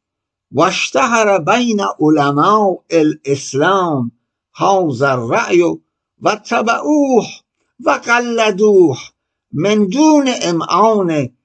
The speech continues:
نظر وتحقيق وانتباه إلى بعض الآيات ومعانيها. قال:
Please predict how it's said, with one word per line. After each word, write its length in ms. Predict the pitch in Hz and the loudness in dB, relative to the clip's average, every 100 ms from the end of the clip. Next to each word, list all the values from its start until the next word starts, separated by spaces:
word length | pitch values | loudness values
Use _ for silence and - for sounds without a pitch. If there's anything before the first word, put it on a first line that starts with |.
| _ _ _ - 123 | _ _ _ -10 -4
نظر 840 | 123 139 220 220 190 165 139 113 92 _ _ _ _ | -2 0 0 2 2 2 0 -6 -12 _ _ _ _
وتحقيق 1600 | - 190 202 - - 143 143 220 262 233 180 143 - 127 113 101 - _ _ _ | -2 -2 -2 -4 -6 -12 -2 0 2 2 2 0 0 -2 -2 -6 -12 _ _ _
وانتباه 1160 | 123 165 190 156 - 180 170 254 277 269 240 - 151 120 - _ _ _ - | -2 -2 -2 -6 -2 0 2 2 2 2 0 -2 -4 -4 -8 _ _ _ 0
إلى 460 | 180 214 196 151 185 | 2 2 0 -4 -4
بعض 400 | 156 214 - 151 | -4 -4 -6 -4
الآيات 1300 | 180 180 202 - 131 123 113 127 180 214 175 123 _ - _ 101 | -2 -2 -4 -4 -2 0 0 2 2 2 -2 -6 _ -20 _ -2
ومعانيها. 1160 | 165 214 175 - 135 123 107 139 208 127 98 - _ _ _ _ - | -2 0 -2 -4 -4 -4 -2 -2 -2 -4 -10 -16 _ _ _ _ -4
قال: 720 | 131 196 247 254 262 294 | -2 0 0 0 -2 -4